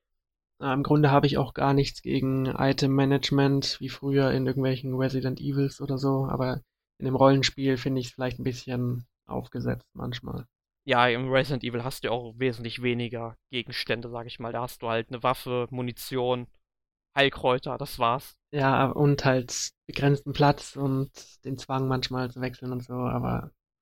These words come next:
Speaker 1: ja, ein bisschen kleiner ist es da schon.
Speaker 2: Ja, das gehört aber auch irgendwie ein bisschen mit, äh, zu dieser Taktik in dem Spiel. Wie gehst du jetzt weiter voran?
Speaker 1: Ja.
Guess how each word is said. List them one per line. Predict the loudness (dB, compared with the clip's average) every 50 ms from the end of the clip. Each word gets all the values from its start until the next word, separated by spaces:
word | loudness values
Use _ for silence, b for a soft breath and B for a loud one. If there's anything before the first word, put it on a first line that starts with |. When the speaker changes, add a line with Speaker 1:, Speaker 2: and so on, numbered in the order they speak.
| _ _ _ _ -10
Speaker 1:
ja, | -8 -6 -4 -4 -4 -6
ein | -8 -12 _ _ _ _ _ _ _ _ _ _ _ _ _ _ _ _ _ -4
bisschen | -4 -2 0 0 -2 0
kleiner | 2 2 2 2 2 0
ist | -2 -2
es | -6 -8
da | -10 -12
schon. | -10 -10 -10 -12 -12 -14 _
Speaker 2:
Ja, | -4 0 0
das | 0 0 0 0
gehört | 4 4 4 6 4
aber | 4 4 4
auch | 4 4 4
irgendwie | 2 0 0 -2 -4 -6
ein | -6
bisschen | -6 -4 0 0 0 0
mit, | 0 -2 -4 _ -8
äh, | -8 -8 -8
zu | -10 -12 -12
dieser | -6 -4 -4 -4 -4
Taktik | -4 -6 -6 -4 -6 -8 -8 -8
in | -12
dem | -10 -10
Spiel. | -12 -12 -12 -8 -6 -4 -4 -4 -6 -8
Wie | -8 -8 -6
gehst | -6 -6 -8 -8 -8
du | -10
jetzt | -10 -10 _ -8
weiter | -6 -6 -6 -6 -8 -10
voran? | -10 -10 -12 -10 -10 -12 -12 -16 _ _ _ _ _ _ _ _ _ _ _ _ _ _ _ _ _ _ _ _ _ _ _ _ _ _ -12
Speaker 1:
Ja. | -10 -8 -8 -10